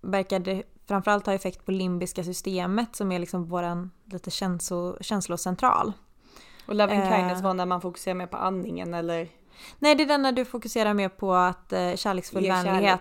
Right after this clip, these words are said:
Speaker 2: just
Speaker 1: till,
Speaker 2: det.
Speaker 1: ja,
Speaker 2: Mm.
Speaker 1: till dig själv och
Speaker 2: Mm.
Speaker 1: till andra.
Speaker 2: Mm.
Speaker 1: Ehm, så att, eh,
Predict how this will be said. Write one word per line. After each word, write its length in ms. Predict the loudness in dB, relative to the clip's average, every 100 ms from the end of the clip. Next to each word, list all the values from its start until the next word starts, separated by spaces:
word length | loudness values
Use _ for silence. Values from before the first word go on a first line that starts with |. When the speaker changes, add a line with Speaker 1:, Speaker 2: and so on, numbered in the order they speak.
| 0
Speaker 2:
just 60 | 0
Speaker 1:
till, 60 | 2
Speaker 2:
det. 60 | 6
Speaker 1:
ja, 380 | 10 12 12 10
Speaker 2:
Mm. 180 | 4 0
Speaker 1:
till 100 | -2
dig 80 |
själv 440 | 0 2 2 0 -2
och 120 | 0
Speaker 2:
Mm. 140 | -2
Speaker 1:
till 120 | -2 -2
andra. 440 | -2 -4 -6 -8 -14 -20 -20 -20 -10
Speaker 2:
Mm. 220 | -8 -8 -4
Speaker 1:
Ehm, 800 | -4 -2 -4 -6 -6 -6 -8 -12 -18 -20 -20 -20 -20 _ _ _ _ -10
så 140 | -6
att, 260 | -6 -4 -2
eh, 320 | 2 2